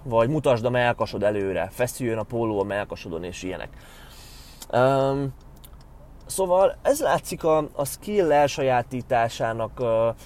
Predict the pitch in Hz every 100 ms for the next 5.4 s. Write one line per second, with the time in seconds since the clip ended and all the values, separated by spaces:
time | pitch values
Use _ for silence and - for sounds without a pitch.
0 | - 120 185 175 131 131 - 160 147 127
1 | - 127 117 117 143 131 123 - 123 113
2 | 117 120 - 107 113 101 107 120 110 -
3 | - - - - 117 107 117 120 147 131
4 | 131 113 104 107 107 107 117 156 139 131
5 | 127 127 123 131